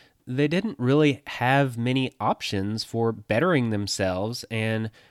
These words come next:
becoming a more respectable member of society. But what they could do if they were down and out and didn't have any good prospects available to them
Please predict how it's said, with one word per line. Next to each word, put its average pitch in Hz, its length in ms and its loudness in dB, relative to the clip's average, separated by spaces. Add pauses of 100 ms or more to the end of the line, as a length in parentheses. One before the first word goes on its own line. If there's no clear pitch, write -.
(120)
becoming 147 440 0
a 123 100 2
more 117 220 0
respectable 117 840 0
member 113 300 2
of 107 100 0
society. 123 640 -2 (320)
But 107 600 0 (140)
what 131 240 0
they 127 140 2
could 113 260 -4
do 110 460 -2
if 120 180 -6
they 117 140 0
were 110 160 0
down 107 340 0
and 110 120 -2
out 104 320 -2
and 104 140 -6
didn't 110 280 -6
have 104 420 -2 (280)
any 127 200 0
good 107 240 -2
prospects - 800 0
available 110 580 2
to 107 220 -4
them 98 300 -2